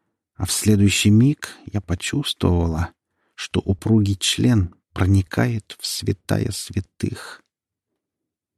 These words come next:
Вообще, я анальный секс никогда не любила.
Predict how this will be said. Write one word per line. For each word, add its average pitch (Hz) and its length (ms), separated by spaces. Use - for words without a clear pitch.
Вообще, - 480
я 98 180
анальный 95 340
секс - 320
никогда 107 400
не 113 120
любила. 117 500